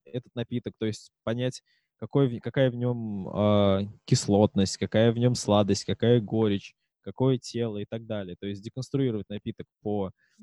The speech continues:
каким-то читаемым параметрам, запомнить его и поставить себе где-то в каталог, э, уже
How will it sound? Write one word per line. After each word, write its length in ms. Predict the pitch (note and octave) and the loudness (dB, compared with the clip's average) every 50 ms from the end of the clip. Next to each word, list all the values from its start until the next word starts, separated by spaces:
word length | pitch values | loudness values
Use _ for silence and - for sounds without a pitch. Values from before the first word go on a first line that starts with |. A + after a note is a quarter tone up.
| - _ _ | -20 _ _
каким-то 540 | - A2 - B2 A#2+ G#2+ - G#2+ G2+ F#2 F2+ _ _ _ _ _ | -12 -10 -8 -8 -8 -6 -4 -4 -4 -6 -8 _ _ _ _ _
читаемым 640 | - - - - - B2+ B2 A#2 A2+ G#2+ G2 G2 | -20 -18 -8 -2 0 0 0 0 -2 -4 -8 -10
параметрам, 680 | - - A#2 C#3 E3+ G#3 G3+ G3+ - F#3+ F#3 E3+ E3+ E3+ - _ | -8 -2 2 2 2 4 2 2 4 4 4 4 2 -2 -6 _
запомнить 720 | - A2 G#2+ - A#2 G#2+ - E3 F3+ G3+ G3+ F#3 F3 - | -6 -2 2 4 4 4 6 4 4 4 4 2 2 2
его 360 | - D#3 C#3+ C#3+ D3 C#3+ C#3 - _ _ _ _ _ _ _ _ - | 2 4 6 8 8 6 6 2 _ _ _ _ _ _ _ _ 0
и 380 | B2+ D3 E3+ F3 D#3+ C3+ A2 - _ _ _ | 4 6 8 8 8 8 6 4 _ _ _
поставить 580 | - A#2 A2 - - C#3 C#3 C#3+ B2+ A#2 G2+ - | 4 4 4 4 4 6 6 6 6 4 2 -2
себе 520 | - - - A2+ G2+ G#2+ A#2 B2+ B2+ A#2 | -4 -4 -4 -2 2 2 4 6 6 4
где-то 400 | G#2 G#2+ G#2+ G#2 A2+ A#2+ - G#2 | 4 2 2 2 2 2 2 0
в 100 | - - | -4 -4
каталог, 680 | - - G#2+ - G#2+ G#2+ G#2+ A2 A2+ A#2 _ - - - | -6 -6 0 2 2 4 4 4 2 2 _ -6 -16 -12
э, 40 | - - - F2+ F#2+ G2 G2 F#2+ | -12 -10 -6 -4 -2 -2 -2 -2
уже 640 | F#2 D#2+ F2+ G#2 G#2 G2+ G#2 A2 A2+ A2 G#2+ G2+ | -2 -2 -2 -2 2 2 4 6 6 4 4 2